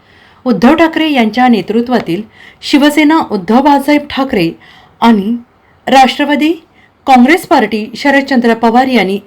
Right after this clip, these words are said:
सर्वोच्च न्यायालयात धाव घेतली होती. या प्रकरणी सर्वोच्च न्यायालयात सुनावणी होणार आहे. सरन्यायाधीश धनंजय चंद्रचूड यांच्यासमोर दोन्ही पक्षांच्या याचिकांवर स्वतंत्रपणे सुनावणी घेण्यात येणार आहे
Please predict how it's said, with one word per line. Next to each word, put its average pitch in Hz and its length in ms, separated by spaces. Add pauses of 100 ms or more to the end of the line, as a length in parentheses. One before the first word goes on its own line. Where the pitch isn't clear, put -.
सर्वोच्च 247 320
न्यायालयात 196 540 (120)
धाव 190 200
घेतली 165 320
होती. 156 300 (760)
या 277 140
प्रकरणी 311 580 (560)
सर्वोच्च 294 360
न्यायालयात 214 580
सुनावणी 233 440
होणार 175 300
आहे. 151 420 (480)
सरन्यायाधीश 277 720 (220)
धनंजय 233 520 (420)
चंद्रचूड 202 520 (400)
यांच्यासमोर 285 680
दोन्ही 226 260
पक्षांच्या 254 460
याचिकांवर 196 680 (480)
स्वतंत्रपणे 285 680
सुनावणी 208 380
घेण्यात 196 360
येणार 151 260
आहे 147 220